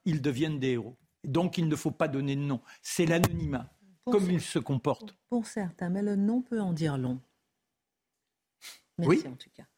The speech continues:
Speaker 2: Euh, merci mon cher Marc, merci pour ce regard sur le procès qui va durer donc jusqu'à la mi-décembre.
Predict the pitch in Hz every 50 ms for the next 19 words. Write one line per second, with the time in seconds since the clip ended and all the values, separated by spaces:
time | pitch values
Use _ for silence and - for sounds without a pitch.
0 | _ - - - - - - - - - - - _ _ _ - 170 151 165 165
1 | 165 - - 160 151 147 143 139 139 - - 151 143 139 143 143 139 139 - -
2 | 160 160 156 156 156 - - - 156 - 160 147 - - 156 139 135 127 143 143
3 | 143 139 - - - 156 143 139 139 135 - - - 147 - - - 160 156 156
4 | - - 165 135 147 143 143 131 147 139 139 160 170 160 151 147 139 127 135 165
5 | 170 - - 160 143 139 131 135 143 151 175 180 156 156 143 - - 156 156 165
6 | 170